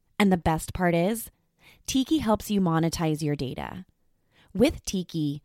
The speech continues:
you get paid your fair share for granting buyers access to your data. It's that simple. To start getting your fair share of your data, check them out at my tiki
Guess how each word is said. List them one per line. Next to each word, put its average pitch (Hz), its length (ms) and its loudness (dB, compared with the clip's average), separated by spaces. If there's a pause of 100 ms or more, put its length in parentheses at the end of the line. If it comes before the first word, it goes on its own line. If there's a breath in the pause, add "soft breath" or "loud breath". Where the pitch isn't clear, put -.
(220)
you 226 160 4
get 311 200 0
paid 165 400 -2
your 190 360 4
fair 220 260 -2
share 147 500 -2
for 208 140 2
granting 226 440 -2
buyers 185 440 0
access 151 500 -4
to - 140 -6
your 151 240 0
data. 135 480 -8 (300)
It's - 180 0
that 170 280 0
simple. 160 580 -6 (760 soft breath)
To 240 100 -2
start 240 420 0
getting 165 440 0
your 180 320 4
fair 196 240 -2
share 151 300 -2
of 156 140 -4
your 156 260 0
data, 135 480 -6 (400 soft breath)
check - 300 2
them 269 180 2
out 143 420 -2 (240)
at 202 160 2
my 190 360 0
tiki 165 580 -4